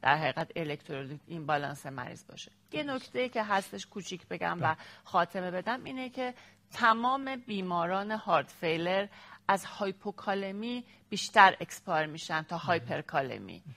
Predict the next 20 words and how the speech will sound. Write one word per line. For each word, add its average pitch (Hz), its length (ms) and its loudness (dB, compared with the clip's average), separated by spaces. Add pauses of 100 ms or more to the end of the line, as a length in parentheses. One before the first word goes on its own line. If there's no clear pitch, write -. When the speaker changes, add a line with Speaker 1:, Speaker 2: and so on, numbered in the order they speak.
(360)
Speaker 1:
یعنی 214 220 -2
پتاسیم 226 800 -4
پایین 214 680 0
برای 175 240 4
مریض، 180 520 -2 (580)
اه، 151 520 -2 (1200)
نارسایی 175 600 0
قلبی 170 360 4
خطرناکتر 165 960 2
از 156 200 0 (100)
پتاسیم 151 540 -8
بالا 147 380 0
هست. 139 180 -6
پتاسیم 180 540 -12
بالا 175 200 0
هم 185 60 0
خطرناکه، 156 680 0
ایگنور 151 360 -6
نباید 160 380 4
بکنیم، 135 340 -10